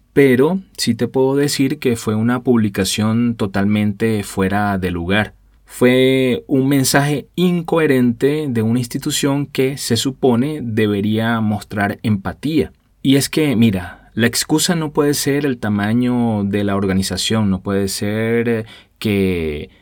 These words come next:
bueno, somos pequeños, no importa, no podemos compararnos con una, eh, gran organización. Y puede ser así, pero no puede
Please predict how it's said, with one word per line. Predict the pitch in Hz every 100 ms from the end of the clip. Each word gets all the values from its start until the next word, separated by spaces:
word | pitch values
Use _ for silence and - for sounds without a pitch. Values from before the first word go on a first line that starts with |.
| _ -
bueno, | 101 110 107
somos | 98 107
pequeños, | - 95 - 123 120 120 117 117 -
no |
importa, | 90 95 127 117 113 113 113 110 110 104
no | 95 98
podemos | - 101 104 104
compararnos | 110 98 95 92 98 104 107 107
con | - 98 95
una, | 98 98 101 95 87 85 - _ -
eh, | 98 92
gran | 113 117 113
organización. | 110 104 95 90 - 131 147 147 - - _
Y | - 139 127
puede | 120 175 208
ser | 190 208
así, | 202 - 196
pero | 113 120 117 104 -
no | 135 143 165
puede | 165 175 175 180 175 165 139 120 107 92